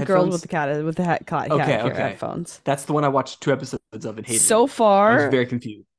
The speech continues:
Speaker 2: that one's been the most interesting. This, like,
Speaker 1: Really?
Speaker 2: the progressive one. I think that the one with the schoolgirls, I'm like,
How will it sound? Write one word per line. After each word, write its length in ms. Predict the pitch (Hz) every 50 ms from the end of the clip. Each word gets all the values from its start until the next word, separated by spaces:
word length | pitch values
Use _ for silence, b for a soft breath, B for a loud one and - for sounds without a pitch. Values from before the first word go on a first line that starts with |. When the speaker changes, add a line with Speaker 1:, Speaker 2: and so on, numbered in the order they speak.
| _ _ _ -
Speaker 2:
that 340 | 196 180 165 185 175 175 170
one's 320 | 208 202 196 196 208 170
been 260 | - - 170 175 175 170
the 60 | 175
most 380 | 170 160 143 151 165 - - - _
interesting. 960 | - 151 143 147 160 - 202 196 196 - - 220 220 214 220 240 247 262 247 _ _ _ _ _ _ -
This, 260 | 180 170 - - -
like, 320 | 170 - 180 185 170 151
Speaker 1:
Really? 480 | 151 202 226 208 165 139 120 104 92 98
Speaker 2:
the 120 | - 190 180
progressive 600 | - 208 190 185 185 160 160 - - 214 202 196
one. 200 | 196 196 190 -
I 200 | - 196 185 175
think 240 | 170 - 202 208 196
that 80 | - 190
the 80 | 185 190
one 140 | 196 208 208
with 60 | 220
the 60 | 190 175
schoolgirls, 580 | - - - 180 175 175 180 202 196 196 202
I'm 160 | 185 156 160 165
like, 340 | 160 151 151 151 - _